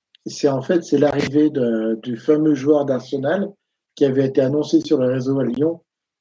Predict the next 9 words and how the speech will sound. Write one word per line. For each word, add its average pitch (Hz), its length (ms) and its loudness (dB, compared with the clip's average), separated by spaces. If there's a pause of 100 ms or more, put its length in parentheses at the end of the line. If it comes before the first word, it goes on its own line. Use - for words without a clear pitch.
(140)
<laughs> - 580 -10
Et 180 160 4
en 139 140 0
fait, 165 320 2 (520)
ils 135 220 -2
ont 147 120 4
été 143 260 4
accueillir 156 680 0
ce, - 220 -12